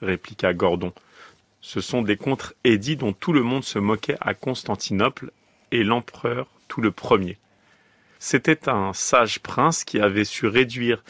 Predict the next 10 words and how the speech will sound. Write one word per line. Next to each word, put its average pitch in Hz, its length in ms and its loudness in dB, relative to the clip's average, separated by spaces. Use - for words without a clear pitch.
les 101 220 2
apédeutes, 123 720 -2
l'inostole, 135 1080 0
à 104 100 2
ne 95 120 0
pouvoir 101 360 -2
faire - 280 -2
que 107 100 -2
du 92 160 -4
bien. 98 300 0